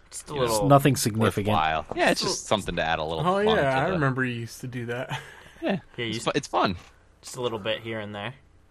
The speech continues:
Speaker 2: Yeah, it's
Speaker 4: Something
Speaker 2: fun.
Speaker 4: to wet
Speaker 2: Uh,
Speaker 4: your whistle.
Speaker 2: I went with Henrik Lundqvist, Kari Romo, Tyler Bozak, Derek Stepan, Mats, Max Pacioretty, Chris Kreider, Johnny Gaudreau, P K Subban, who's killing it for me, and Alexei Emelin,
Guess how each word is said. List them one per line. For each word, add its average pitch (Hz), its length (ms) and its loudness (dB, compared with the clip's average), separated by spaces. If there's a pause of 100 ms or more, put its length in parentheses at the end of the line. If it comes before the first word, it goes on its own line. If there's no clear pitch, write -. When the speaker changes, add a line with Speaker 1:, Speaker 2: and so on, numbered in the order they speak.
(280)
Speaker 2:
Yeah, 226 180 -10 (100)
it's - 120 -14
Speaker 4:
Something 175 220 -2
Speaker 2:
fun. 135 80 2
Speaker 4:
to 127 40 0
wet 98 180 6
Speaker 2:
Uh, 90 60 4
Speaker 4:
your - 80 2
whistle. 135 400 -2 (880)
Speaker 2:
I 107 60 -4
went 120 220 4
with 123 320 4
Henrik 139 260 4
Lundqvist, 151 400 4
Kari 135 260 8
Romo, 127 400 4
Tyler 120 300 4
Bozak, 104 480 2 (120)
Derek 95 280 2
Stepan, 82 400 -4
Mats, 82 420 -8
Max 101 300 0
Pacioretty, 98 760 0
Chris - 180 -10
Kreider, 87 500 -2
Johnny 82 240 -8
Gaudreau, 80 440 -6
P 165 100 -6
K 175 140 2
Subban, 147 480 4
who's 113 140 -2
killing 202 400 2
it 185 120 0
for 156 160 0
me, 151 320 2
and 104 160 -2
Alexei 92 420 2
Emelin, 73 400 -6